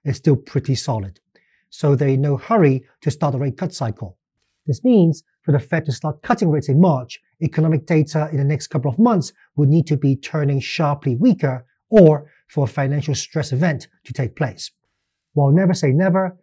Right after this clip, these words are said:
this sharp downturn scenario does not look quite likely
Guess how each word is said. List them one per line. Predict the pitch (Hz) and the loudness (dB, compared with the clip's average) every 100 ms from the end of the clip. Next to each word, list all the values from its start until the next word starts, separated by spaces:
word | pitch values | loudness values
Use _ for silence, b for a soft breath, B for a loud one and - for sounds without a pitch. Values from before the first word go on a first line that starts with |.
| _ | _
this | 175 175 | -2 -2
sharp | - - 175 175 | -2 -2 -2 -2
downturn | 165 160 156 165 | -2 -2 -2 -4
scenario | 151 147 196 220 156 131 | -2 -2 0 2 2 0
does | 135 - | -4 -6
not | 165 147 | -4 -4
look | 147 | -4
quite | - - 143 | -6 -10 -6
likely | 139 196 202 139 117 | -4 -4 -2 -4 -4